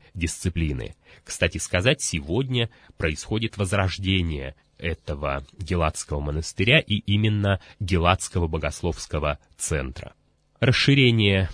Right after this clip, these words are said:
пределов государства, а также постоянная угроза нового вражеского вторжения, потому что на границах было неспокойно, и вообще Кавказ всегда был одним из самых неспокойных регионов. Все это требовало создания многочисленной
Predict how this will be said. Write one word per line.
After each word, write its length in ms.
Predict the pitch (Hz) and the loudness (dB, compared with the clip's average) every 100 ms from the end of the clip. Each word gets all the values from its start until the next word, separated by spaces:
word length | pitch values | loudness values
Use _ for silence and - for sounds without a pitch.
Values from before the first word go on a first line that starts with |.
| - | 4
пределов 520 | 104 98 98 87 85 | 6 8 8 8 6
государства, 840 | 92 - 113 160 - - 82 73 - - - _ | 2 4 6 6 2 -2 -2 -2 -2 -12 -14 _
а 120 | 78 | -4
также 280 | - 101 95 | 2 4 4
постоянная 760 | - 92 - 95 104 98 95 92 | 2 2 4 6 8 8 8 8
угроза 680 | 92 92 92 87 80 78 - - - | 6 6 6 6 4 0 -2 -14 -2
нового 460 | 87 131 151 104 95 | 4 6 6 4 4
вражеского 520 | 92 78 - - 78 | 2 0 -4 -4 -4
вторжения, 800 | - - 80 85 73 69 58 - _ | 0 0 2 2 0 -4 -8 -12 _
потому 300 | - 76 76 | -4 -2 -2
что 160 | - 76 | -2 -4
на 80 | 78 | 4
границах 520 | 82 87 85 - 73 | 4 4 2 -2 0
было 220 | 80 78 | 0 0
неспокойно, 720 | 78 - - 80 - 160 98 | 0 -2 0 2 4 4 2
и 60 | 71 | -2
вообще 260 | 71 - - | -2 -2 0
Кавказ 540 | 82 - 98 95 - - - - | -2 0 2 2 0 -14 -16 -4
всегда 400 | - 95 123 120 | 0 4 6 6
был 280 | 90 82 _ _ | 4 2 _ _
одним 340 | 90 90 95 90 | 2 4 6 4
из 60 | |
самых 360 | - 98 82 - | 4 4 4 2
неспокойных 720 | 90 - 90 - 82 76 73 - - - | -4 0 2 4 4 2 -6 -14 -16 -2
регионов. 720 | 82 85 92 80 71 71 - - - - | -2 2 4 4 0 -4 -8 -20 -20 -12
Все 220 | - 160 | 2 4
это 160 | 190 143 | 6 4
требовало 540 | - 110 135 143 139 | 4 4 6 4 2
создания 580 | 117 92 85 87 110 117 | 4 4 4 6 6 6
многочисленной 1000 | 107 104 82 - 101 - 98 95 92 | 4 4 4 4 0 2 2 4 2